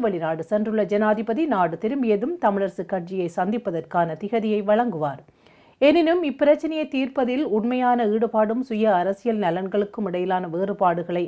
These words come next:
அனைவரும் உணர வேண்டும். எவ்வாறாயினும் வடக்கு கிழக்கு மாகாணங்களின் இனப்பிரச்சனைகளுக்கான தீர்வுகள் குறித்து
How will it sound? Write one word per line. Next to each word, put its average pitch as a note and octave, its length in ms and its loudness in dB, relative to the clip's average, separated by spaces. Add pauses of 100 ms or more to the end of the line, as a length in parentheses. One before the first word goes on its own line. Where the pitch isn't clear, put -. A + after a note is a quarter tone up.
(140)
அனைவரும் F3+ 420 -4 (120)
உணர G#3 160 2 (120)
வேண்டும். C#3+ 280 -8 (640)
எவ்வாறாயினும் G3 720 4
வடக்கு G3 420 -2
கிழக்கு F#3 420 -4
மாகாணங்களின் F3+ 720 -2 (420)
இனப்பிரச்சனைகளுக்கான C4 1300 2 (120)
தீர்வுகள் B3 560 0
குறித்து A#3+ 320 -4